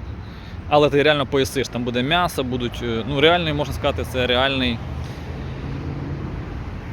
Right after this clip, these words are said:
Реальний, як це сказати, їжа реальна. Не просто перекус, як оце всякі фастфуди нам звичні.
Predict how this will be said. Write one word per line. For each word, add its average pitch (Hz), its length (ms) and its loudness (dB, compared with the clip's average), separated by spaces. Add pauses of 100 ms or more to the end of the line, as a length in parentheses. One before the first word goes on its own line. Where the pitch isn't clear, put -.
(240)
Реальний, 117 580 2 (180)
як 107 120 -4
це - 120 -10
сказати, - 480 -10 (380)
їжа 147 360 2
реальна. 107 440 0 (120)
Не 113 60 -4
просто 165 280 -2
перекус, 135 580 -2
як 110 160 -2
оце 110 160 -4
всякі 113 320 -6
фастфуди 131 600 0 (800)
нам 127 160 0
звичні. 120 520 -2